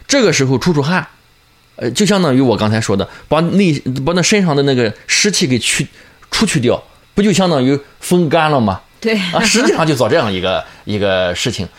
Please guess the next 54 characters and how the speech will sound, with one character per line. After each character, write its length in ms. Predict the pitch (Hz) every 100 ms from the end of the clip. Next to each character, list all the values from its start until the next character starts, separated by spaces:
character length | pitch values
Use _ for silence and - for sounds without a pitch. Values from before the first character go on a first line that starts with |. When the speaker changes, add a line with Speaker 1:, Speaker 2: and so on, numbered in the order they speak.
| -
Speaker 1:
那 80 | 226
当 160 | 233 269
然， 100 | 240
这 80 |
种 140 | 240 147
风 220 | - 185
干 180 | 175 160 - -
不 140 | 123
是 120 | 180 220
说 180 | 156 90
我 160 | 110
想， 260 | - - - - -
我， 220 | 104 110
我 340 | 95 80 90
说 280 | 156 - 78
的 120 | 95 -
这 240 | 202 117
种 180 | 78 85
方 260 | - 120 123
式 100 | -
出 160 | -
汗。 240 | 151 190 - - -
Speaker 2:
嗯。 160 | 185 185
Speaker 1:
那 80 |
我 120 | 226 143
们 100 | 190
从 140 | 226
心 260 | 214 311 320
理 100 | 135
建 180 | 123 101
设 100 | 90
上 160 | 92 -
怎 100 | -
么 120 | 76 110
去 120 | 165
做？ 360 | - 247 - - - - -
我 120 | 123
提 180 | 127 -
出 160 | 139 139
了 120 | 110
一 100 | 98
个 80 | 101
内 140 | 107
容 180 | 90 78
呢， 140 | 82 73 - -
叫 320 | 139 101 76 - - _
故 420 | - 254 190 95 - - -
地 340 | 190 147 90 - -
重 260 | - 143
游。 240 | 120 107 - _ _ _ _ _ - _ _
Speaker 2:
故 240 | - 269 202
地 240 | - 233 165
重 320 | - 151 185
游。 280 | 165 147